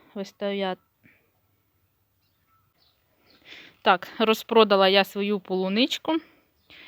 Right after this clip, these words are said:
Е, скільки? П'ять, вісім, десять, одинадцять кілограмів сьогодні продала. Е, по п'ятдесят гривень розгребли з руками і з ногами. Навіть з міста,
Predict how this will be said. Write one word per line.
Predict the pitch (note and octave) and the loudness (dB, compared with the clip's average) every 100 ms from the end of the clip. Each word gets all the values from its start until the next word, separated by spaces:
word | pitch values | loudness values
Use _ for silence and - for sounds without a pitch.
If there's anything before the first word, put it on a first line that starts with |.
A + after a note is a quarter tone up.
| - - - _ _ G#3 | -20 -20 -20 _ _ -8
Е, | F#3+ F#3 | -4 -6
скільки? | - - G3 F3 E3+ - - _ - - | -8 -8 -4 -2 -4 -6 -20 _ -10 2
П'ять, | G#3 G3+ - - - | 4 4 0 -20 -14
вісім, | G3 A3 C4 - C#4+ D4 _ _ - - - _ - | -6 -6 -4 -2 -2 -4 _ _ -20 -20 -20 _ -4
десять, | G#3 A3 G3 | -2 -2 -4
одинадцять | G#3+ A#3+ B3+ C4 A#3 | -2 4 4 4 -2
кілограмів | - A3 A3 G3 F#3 F#3 | -2 0 4 4 4 -4
сьогодні | G#3 F#3+ F#3 F#3 | -6 -4 -4 -6
продала. | F3+ F#3 G#3 C4+ D4+ D4 _ _ _ _ _ - - _ _ - - - _ - - - - | -4 -2 4 4 4 0 _ _ _ _ _ -20 -20 _ _ -20 -20 -20 _ -20 -20 -16 -2
Е, | G#3+ | 0
по | A3 G#3 | 0 -2
п'ятдесят | A3 G#3+ G#3+ A3+ G3+ | -2 -2 2 2 2
гривень | A3 A#3+ B3 A3 - - G#3 | 2 4 2 0 -6 -10 -4
розгребли | G3 F#3+ G#3 G3+ G#3 G#3+ - - | -2 0 2 2 4 2 0 -6
з | F#3+ | -4
руками | G#3 A#3+ G#3+ G#3 | 4 8 8 6
і | |
з | G3+ | -4
ногами. | G3 F#3+ F3 F3+ | -6 -6 -6 -6
Навіть | F#3 G3 G3+ | -8 -8 -8
з | F#3+ | -8
міста, | G3+ F#3+ - | -8 -6 -6